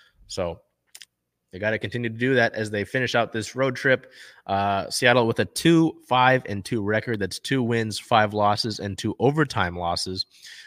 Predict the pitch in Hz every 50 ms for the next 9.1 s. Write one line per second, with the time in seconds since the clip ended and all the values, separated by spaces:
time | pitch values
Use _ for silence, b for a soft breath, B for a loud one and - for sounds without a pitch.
0 | B _ - 95 92 95 - - 120 120 117 107 - 135 120 - - - 107 101
1 | - - - - - 180 196 170 - - _ - 127 120 104 - 107 - - 120
2 | 110 110 95 - 101 95 104 117 117 120 123 117 117 110 B B B B B B
3 | - 95 92 92 90 92 95 - - - - 123 - - - - _ - 117 113
4 | 110 107 - - - _ - 98 95 95 90 90 - - 151 165 165 151 151 143
5 | 131 - 139 131 127 - - 131 123 123 123 123 101 101 107 101 - - - 151
6 | 160 170 160 160 151 131 - - 123 117 120 120 120 120 120 - 120 110 - _
7 | - - 101 104 107 120 123 131 135 - - - B B B B B B B -
8 | 98 101 98 98 95 - - 135 139 135 131 120 - - 123 123 123 120 113 107
9 | -